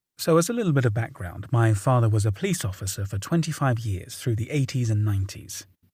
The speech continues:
His best friends were mostly officers, so growing up, I always met and was around cops. Some of my father's cop friends were annoying and rude, and some were really squared away nice guys.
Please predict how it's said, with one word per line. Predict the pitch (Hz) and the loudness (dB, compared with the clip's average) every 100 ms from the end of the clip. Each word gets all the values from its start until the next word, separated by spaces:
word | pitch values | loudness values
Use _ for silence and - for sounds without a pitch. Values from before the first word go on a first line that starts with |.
| _ _ | _ _
His | 147 | -2
best | 143 190 - | 2 0 -2
friends | - 254 127 110 | 0 2 2 2
were | |
mostly | 104 104 95 101 | 2 2 0 -2
officers, | 123 127 120 - 95 | -4 -4 -6 -8 -10
so | - 90 90 | -8 -6 -4
growing | 127 131 135 | 0 2 4
up, | 131 - _ _ _ | 0 -2 _ _ _
I | 196 196 | -4 0
always | 190 170 139 | 4 4 4
met | 143 113 - | 2 2 -6
and | 123 | -2
was | 110 104 | 0 2
around | 107 110 98 98 | 2 2 0 -4
cops. | - - _ - - _ _ _ _ _ _ _ _ - | -8 -10 _ -14 -14 _ _ _ _ _ _ _ _ -10
Some | - 254 | -2 2
of | 160 | 2
my | 104 101 | 2 -2
father's | - - 107 - | -4 -8 -8 -6
cop | - 143 | -4 -4
friends | - 110 110 - | -4 -4 -4 -2
were | 123 123 | -2 2
annoying | 147 127 117 113 | 4 6 6 6
and | 117 127 | 4 4
rude, | 135 98 104 - _ _ - | 2 0 -6 -18 _ _ 0
and | 143 | 2
some | - 156 | 4 4
were | 113 | 4
really | 107 107 104 | 4 4 2
squared | 101 - 113 107 | 0 0 0 2
away | 107 107 | 0 2
nice | 131 135 - | 0 -2 0
guys. | 185 101 - - | 0 0 -6 -12